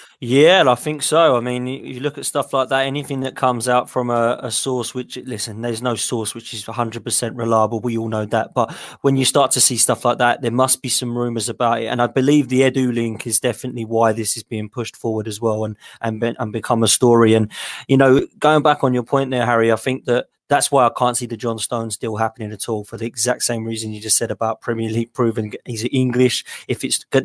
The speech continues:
not gonna loan it to us, he's gonna be fifty odd million pounds.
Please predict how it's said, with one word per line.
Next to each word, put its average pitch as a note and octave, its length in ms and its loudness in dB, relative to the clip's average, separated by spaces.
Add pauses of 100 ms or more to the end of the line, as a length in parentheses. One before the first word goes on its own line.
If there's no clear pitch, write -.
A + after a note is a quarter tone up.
not C#3+ 200 2
gonna B2 140 4
loan B2 300 6
it B2+ 120 -2
to A2+ 140 -2
us, G#2 140 -2
he's A2+ 180 -4
gonna A#2 160 -2
be A2 160 -4
fifty A#2+ 460 -2
odd A#2+ 140 2
million A2+ 320 -2
pounds. G#2+ 380 0